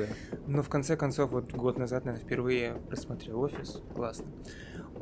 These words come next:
Speaker 2: «Сообщество» — прекрасный сериал. Я буду еще один из тех, кто тебе это рекомендует. Я уверен, что понравится. Как минимум, если я правильно понимаю, Руссо ведь сняли «Сообщество», и я, э, так понимаю, что они там учились в будущем снимать «Мстителей»,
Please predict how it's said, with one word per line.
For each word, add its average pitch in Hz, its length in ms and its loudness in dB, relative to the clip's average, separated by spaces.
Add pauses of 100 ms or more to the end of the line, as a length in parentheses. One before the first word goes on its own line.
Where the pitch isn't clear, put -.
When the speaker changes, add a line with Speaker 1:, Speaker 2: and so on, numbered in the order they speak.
(640)
Speaker 2:
«Сообщество» — 151 560 8
прекрасный 131 440 8
сериал. 143 400 8
Я 139 100 8
буду 123 200 2
еще 123 180 2
один 120 160 2
из 117 120 -2
тех, 113 200 -2
кто - 180 -4
тебе 117 640 -2
это 117 280 -2
рекомендует. 127 800 4 (1400)
Я 131 160 6
уверен, 143 300 6
что 127 340 -2
понравится. 117 680 -2 (340)
Как - 160 2
минимум, 156 500 6 (340)
если 131 200 -2
я 120 40 -2 (200)
правильно 120 240 2
понимаю, 120 640 0
Руссо 180 360 8
ведь 175 140 2
сняли 117 420 -2
«Сообщество», 120 640 -2
и 135 160 -4
я, 127 480 4
э, 123 40 -4
так - 200 -2
понимаю, 120 260 0
что - 140 -4
они 123 80 -2
там 123 220 0
учились 123 580 0
в - 180 -6
будущем 123 400 -2
снимать 120 400 0
«Мстителей», 165 560 0